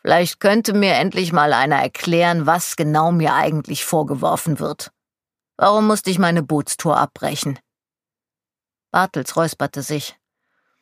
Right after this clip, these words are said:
„Ich möchte von Ihnen wissen, wo Sie sich am Abend des neunten Juni aufgehalten haben, und zwar in allen Einzelheiten.“ „Und warum?“ „Beantworten Sie meine Frage“,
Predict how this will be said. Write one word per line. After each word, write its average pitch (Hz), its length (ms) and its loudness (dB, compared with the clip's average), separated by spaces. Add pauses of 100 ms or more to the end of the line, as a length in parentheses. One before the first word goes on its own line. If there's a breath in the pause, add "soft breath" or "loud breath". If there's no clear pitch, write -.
(340)
„Ich 170 180 -6
möchte 208 240 0
von 180 220 0
Ihnen 165 260 0
wissen, 175 400 0
wo 165 140 0
Sie 180 140 -2
sich 202 220 -4
am 160 140 -2
Abend 160 340 0
des 165 160 -4
neunten 165 380 0
Juni 170 320 0
aufgehalten 143 680 -4
haben, 143 340 -4
und 175 160 -4
zwar 175 180 0
in 175 120 0
allen 196 280 0
Einzelheiten.“ 139 800 -8 (1700)
„Und 160 200 0
warum?“ 165 420 0 (920)
„Beantworten 185 680 0
Sie 170 100 -2
meine 170 240 0
Frage“, 165 540 -2